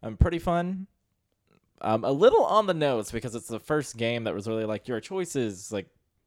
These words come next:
um, change the world." It was really the first big game that did that.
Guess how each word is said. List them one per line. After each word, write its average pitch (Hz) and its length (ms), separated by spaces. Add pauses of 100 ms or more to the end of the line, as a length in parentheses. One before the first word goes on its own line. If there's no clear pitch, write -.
(260)
um, 87 440
change 127 320
the 147 80
world." 151 460
It 85 80
was 87 180
really 95 320
the 90 100
first 95 320
big 101 240
game 98 220
that 85 160
did 113 220
that. 90 280